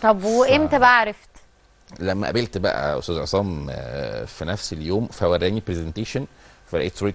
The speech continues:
Speaker 2: أس-، دكتور مصطفى <laughs> محمود. فأنا، فأنا طبعا
Speaker 1: ما
Speaker 2: شفت،
Speaker 1: تبقى أنا هكتبها.
Speaker 2: <laughs> بدأت أعرق. قال لي: "دكتور مصطفى محمود بالنسبة لي أنا، أنا، أنا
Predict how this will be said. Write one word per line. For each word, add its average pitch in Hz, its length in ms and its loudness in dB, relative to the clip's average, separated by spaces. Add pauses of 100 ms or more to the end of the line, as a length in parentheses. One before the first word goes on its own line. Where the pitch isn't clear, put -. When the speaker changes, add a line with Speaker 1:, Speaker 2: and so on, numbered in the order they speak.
Speaker 2:
أس-، - 180 -10
دكتور 92 300 -6
مصطفى - 360 -6
<laughs> - 60 -4
محمود. - 380 -2 (160)
فأنا، - 460 0 (180)
فأنا 120 280 2
طبعا 110 340 2
Speaker 1:
ما - 60 -4 (340)
Speaker 2:
شفت، - 100 -4
Speaker 1:
تبقى 269 340 10
أنا 381 260 6
هكتبها. 285 340 4 (180)
Speaker 2:
<laughs> 480 120 8
بدأت - 320 -4
أعرق. 120 340 8 (500)
قال 277 140 0
لي: 113 140 2
"دكتور - 180 -2
مصطفى 98 100 -4
محمود 123 240 -6
بالنسبة 92 460 -2
لي 127 140 -2
أنا، 85 520 -4
أنا، 82 380 -6
أنا 82 260 -6